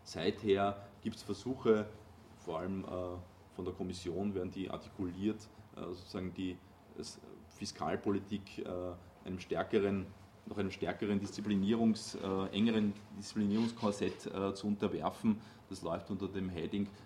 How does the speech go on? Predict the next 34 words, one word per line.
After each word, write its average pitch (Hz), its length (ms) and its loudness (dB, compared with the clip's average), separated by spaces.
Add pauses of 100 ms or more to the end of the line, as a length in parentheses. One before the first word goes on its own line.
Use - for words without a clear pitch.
(100)
Qualität 92 640 0
der 92 80 2
öffentlichen 87 480 -4
Finanzen, 98 600 -2
also 90 140 0
dass 87 140 -6
man 87 100 -4
nicht 101 220 -2
nur 95 80 2
auf 90 120 -2
den, 90 220 -2 (360)
auf - 200 -8
den, 85 280 -4
das 85 140 -8
Defizit 104 460 0
schaut, 95 380 -2
sondern 92 260 -4
auch, 85 200 -2 (320)
für 98 200 0
was - 240 0
wird 101 140 -2
das 98 120 -4
ausgegeben, 92 880 -2
äh, 87 80 -2
Sozialausgaben 87 800 -4
schlecht, 87 380 -2
Investitionsausgaben 90 880 -4
gut, 104 300 2 (340)
äh, 90 240 0 (280)
wo, 95 220 4
äh, - 500 -6
und, 98 140 -6
und 98 120 -4
so, 90 300 2